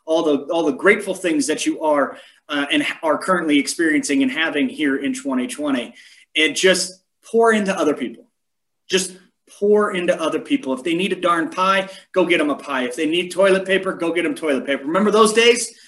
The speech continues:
Remember when we had to help other people? It's still the same thing. Now, again, you just get to pick up the phone and just say, "You know what, Teresa? I really appreciate your relationship. Thank you so much for being you." That's it.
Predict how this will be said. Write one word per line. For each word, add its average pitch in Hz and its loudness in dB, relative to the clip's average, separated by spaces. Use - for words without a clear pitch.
Remember 220 4
when 220 6
we 214 6
had 220 4
to 208 4
help 220 4
other 220 4
people? 240 0
It's 190 -2
still 208 2
the 180 -8
same 165 0
thing. 165 -4
Now, 185 4
again, 160 4
you 165 -6
just 160 -4
get 165 -6
to 139 -8
pick 185 -8
up 208 -6
the 220 -6
phone 139 0
and 143 -6
just 156 -2
say, 156 0
"You 139 2
know 170 -2
what, 196 4
Teresa? 190 -2
I 170 2
really 160 4
appreciate 135 0
your 135 2
relationship. 113 -4
Thank 151 0
you 156 -4
so 147 0
much 127 0
for 131 -4
being 110 -2
you." 92 -8
That's - 0
it. - -8